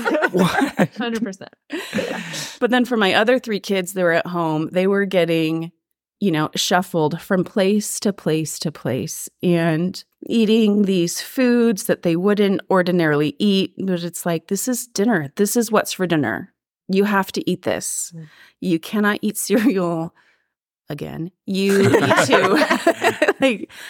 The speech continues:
Speaker 3: please try it. Please just at least try it. You know, always that struggle, you
Speaker 4: Well,
Speaker 3: know,
Speaker 4: 'cause
Speaker 3: even
Speaker 4: you
Speaker 3: if it's
Speaker 4: had
Speaker 3: food that I made,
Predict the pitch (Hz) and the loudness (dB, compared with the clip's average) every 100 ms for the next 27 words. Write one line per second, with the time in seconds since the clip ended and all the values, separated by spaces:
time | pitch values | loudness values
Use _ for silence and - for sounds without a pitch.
0 | - - 262 262 - - 151 123 117 - | -20 -4 0 0 -2 0 2 2 -2 -6
1 | - 254 233 240 - 190 - 165 165 165 | -2 -2 0 -2 0 0 2 2 2 0
2 | - - - 143 127 123 - 156 151 - | -8 -10 -4 -2 0 -2 -2 -2 -2 0
3 | 175 170 175 165 160 - - - _ _ | 2 4 4 4 0 -6 -10 -14 _ _
4 | _ 165 139 - - 127 120 156 185 151 | _ -4 -4 -4 -4 -2 -2 -4 0 0
5 | 143 147 190 185 262 247 196 233 196 - | 0 0 2 2 2 0 2 2 2 2
6 | 208 262 127 127 147 | 4 4 2 0 -6